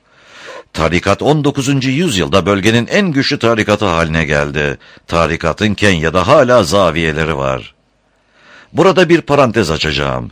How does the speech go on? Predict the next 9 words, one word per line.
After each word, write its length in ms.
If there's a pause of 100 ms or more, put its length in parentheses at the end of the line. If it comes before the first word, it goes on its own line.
Sultan 360
ikinci 380
Abdülhamit 580
Şaziliye 680
şeyhlerinden 640
Hasan 380
Zafir'i 440
İstanbul'a 560
çağırıp 460